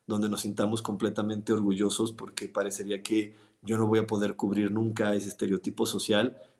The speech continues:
que tú estás buscando y que tú estás esperando completamente de mí. Y bueno, ya casi nos vamos a ir al, al primer corte y tenemos la ganadora. La primera ganadora es Mari Romo,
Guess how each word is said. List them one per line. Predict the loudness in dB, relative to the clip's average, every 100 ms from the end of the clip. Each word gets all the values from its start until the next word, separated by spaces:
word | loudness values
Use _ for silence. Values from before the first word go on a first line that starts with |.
| -6
que | -4
tú | 0 0
estás | 2 0 0
buscando | -2 -2 0 0 0
y |
que | -2
tú | -4
estás | -4 -4 -4
esperando | -4 -2 0 0 -2
completamente | -2 -6 -4 -4 -2 -2 -2 -2 0 2
de | 0
mí. | -4 -10 _ -20 -20 -4
Y | 4
bueno, | 4 4
ya | 2
casi | 2 2
nos | 4
vamos | 2 4
a |
ir | 4
al, | 4 2
al | -2
primer | -4 -6 -6 -2
corte | 0 0 -2 -4
y | -4
tenemos | -4 -2 0 0
la | -2
ganadora. | -2 -2 0 2
La | 0 -2
primera | -4 -2 -2
ganadora | -4 -6 -4 -2
es | -2 -4
Mari | -12 -12
Romo, | -4 -2 -2 -6 -14